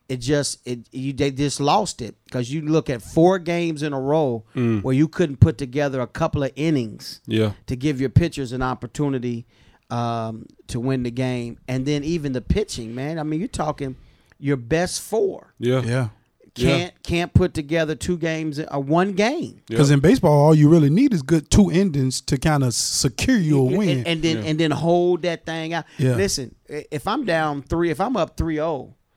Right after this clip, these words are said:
Speaker 1: I might pitch my best four pitchers in one game. I'll give
Speaker 2: Mm.
Speaker 1: them all two and a half innings,
Speaker 2: Mm.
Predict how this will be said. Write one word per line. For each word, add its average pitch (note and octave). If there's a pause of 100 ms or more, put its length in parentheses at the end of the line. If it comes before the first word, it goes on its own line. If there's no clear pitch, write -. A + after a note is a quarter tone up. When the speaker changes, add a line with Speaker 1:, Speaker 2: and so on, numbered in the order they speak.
(500)
Speaker 1:
I F3
might D#3
pitch F3
my F#3
best D3+
four F3
pitchers C#3+
in D3
one F#3
game. F3
I'll F#3
give C#3
Speaker 2:
Mm. -
Speaker 1:
them D3+
all E3
two G#3+
and G3+
a G3
half G3+
innings, G3
Speaker 2:
Mm. C3+